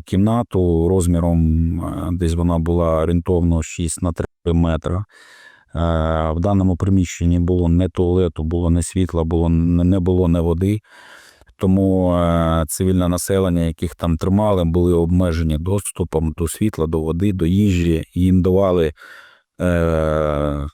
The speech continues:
декілька разів на тиждень, е, якусь там,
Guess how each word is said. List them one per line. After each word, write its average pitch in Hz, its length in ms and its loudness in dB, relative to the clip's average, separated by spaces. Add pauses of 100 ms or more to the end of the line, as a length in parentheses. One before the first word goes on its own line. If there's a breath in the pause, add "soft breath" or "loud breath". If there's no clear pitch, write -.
декілька 87 460 -4
разів 90 280 0
на 90 180 2
тиждень, 82 560 -2 (640)
е, 80 400 -2
якусь 87 360 -2
там, 82 380 0